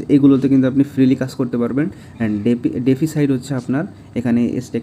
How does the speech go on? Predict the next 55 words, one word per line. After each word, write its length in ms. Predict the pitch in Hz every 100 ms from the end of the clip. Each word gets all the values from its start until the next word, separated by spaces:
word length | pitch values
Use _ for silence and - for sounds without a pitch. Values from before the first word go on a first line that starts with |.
| -
টাস্ক 260 | 117 -
আছে, 260 | 117 123 120
লিকুইডিটি 320 | 110 - 113
প্রোভাইড 240 | 131 127 120
টাস্ক, 220 | 107 98
মানে 180 | 117 123
যেগুলো 360 | 117 117 131
হচ্ছে 160 | 127 131
আপনার 340 | 123 131 127
ডলার 220 | 101 110 113
কস্ট 280 | 120 120 -
হবে, 140 | 95 98
কিন্তু 380 | 131 120 131 160 - -
এই 140 | 120 117
ডেফি 280 | 135 139
সাইটে 320 | 170 135 120 151
আপনার 240 | - 131
কিন্তু 200 | 139 139
কোনো 140 | 139 131 -
কস্ট 260 | 131 -
নাই, 140 | 143 233 - -
just 220 | 127 -
আপনি 160 | 131 131 -
simply 280 | 143 147 143
সব 160 | 127 -
কিন্তু 200 | 127 135
কাজ 220 | 123 117
করতে 220 | 135 -
পারবেন। 300 | 120 113 131 233 - -
তো 100 | 123
আমি 220 | - 143
আগেই 200 | 139 135
বলছি 340 | 139 139 135 156
এই 140 | 156 156
তিনটা 320 | 180 180 165
সাইটে 220 | 151 139
আপনি 180 | 127 123
must 220 | 113 113
be 40 |
কিন্তু 240 | 131 120 139
অ্যাকাউন্ট 340 | 113 120 120
করে 140 | 135 120
নেবেন। 220 | 92 82 - - -
এই 100 | 110
তিনটা 240 | 117 123 127
সাইটে 220 | 131 131
যদি 180 | 131 127
আপনি 160 | 135
অ্যাকাউন্ট 280 | 117 123 120
না 100 | 113
করেন, 160 | 127 165
সেক্ষেত্রে 340 | 123 131 117
কিন্তু 260 | 117 131 - - -
হবে 160 | 117
না, 100 | 107